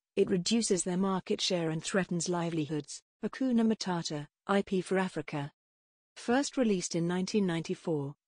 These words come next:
The Lion King is a hit cinematographic production from the American Disney Company. Set in Africa,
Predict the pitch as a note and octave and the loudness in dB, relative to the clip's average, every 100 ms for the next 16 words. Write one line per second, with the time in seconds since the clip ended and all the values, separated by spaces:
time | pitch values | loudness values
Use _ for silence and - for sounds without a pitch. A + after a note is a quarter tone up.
0 | - F#3+ G3 A3+ A#3 - G#3 D#3 D3+ E3 | 0 4 4 4 2 -2 -4 0 0 0
1 | E3 - - G#3 G3 F#3+ F3+ F3+ E3+ - | -2 -2 0 2 2 0 -2 -2 -2 -2
2 | - - F3 F3 - E3 D3+ F3+ F3 F3 | -6 -4 -2 -4 -4 -4 -2 0 2 2
3 | F3+ F3+ F#3 F3 E3+ F3 F3+ F3+ - F3 | 2 0 -2 -4 -2 -2 0 -2 -2 -6
4 | D#3 D3 C#3 - _ _ _ - A#3+ A3 | -4 -6 -6 -12 _ _ _ -2 0 4
5 | A#3 G#3+ - D3 D3 C#3 | 4 4 0 -4 -4 -6